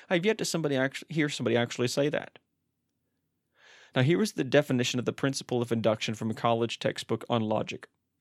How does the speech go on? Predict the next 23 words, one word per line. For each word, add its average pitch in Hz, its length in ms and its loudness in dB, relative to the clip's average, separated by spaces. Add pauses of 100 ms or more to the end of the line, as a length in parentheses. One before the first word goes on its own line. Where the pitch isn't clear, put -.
(580)
The 117 120 0
principle 147 480 4
of 131 180 0
induction. - 600 -2 (1000)
The 127 80 -2
principle 123 600 2 (100)
underlying 127 480 2
all 143 280 2
inductive 127 580 2
arguments 98 560 -2 (260)
that - 160 0
nature 143 480 0
is 127 140 0
sufficiently 160 720 0
regular 113 420 4
to 117 180 -2
permit 127 480 -2
the 127 80 4
discovery 117 680 0
of - 160 -4
causal 156 560 0
laws 113 560 2
as 117 340 -2